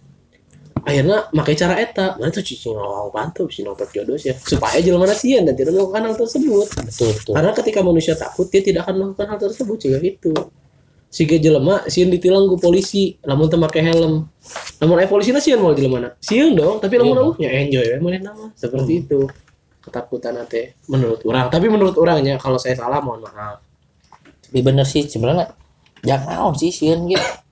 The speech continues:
Speaker 2: <coughs> Tapi da aja sieun. <laughs> Gitu tuh, Bang.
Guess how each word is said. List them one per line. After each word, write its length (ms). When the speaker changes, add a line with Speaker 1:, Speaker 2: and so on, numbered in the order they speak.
Speaker 2:
<coughs> 500
Tapi 160
da 140
aja 160
sieun. 400
<laughs> 360
Gitu 160
tuh, 140
Bang. 120